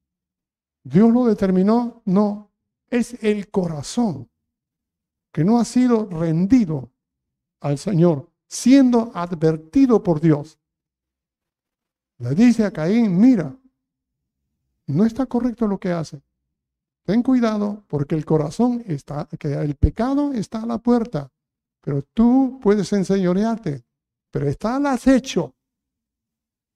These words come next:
Si tú no eres prudente, te va a devol-, te va a envolver y devol-, de-, demoler. Así fue.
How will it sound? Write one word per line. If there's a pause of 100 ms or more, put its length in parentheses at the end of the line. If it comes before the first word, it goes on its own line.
(120)
Si
tú
no
eres
prudente,
te
va
a
devol-, (100)
te
va
a
envolver
y
devol-, (220)
de-, (220)
demoler. (840)
Así
fue.